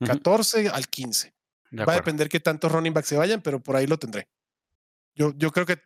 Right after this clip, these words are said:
Speaker 2: yo creo que ahorita, así bote pronto, puedo sacar catorce running backs o trece running backs que preferiría antes que C H la temporada que viene.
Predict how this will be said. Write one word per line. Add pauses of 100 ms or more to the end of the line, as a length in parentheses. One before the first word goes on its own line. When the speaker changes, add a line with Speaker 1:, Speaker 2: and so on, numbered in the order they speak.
(120)
Speaker 2:
yo
creo
que
ahorita,
así
bote
pronto,
puedo
sacar
catorce
running
backs
o
trece
running
backs
que
preferiría
antes
que
C
H
la
temporada
que
viene.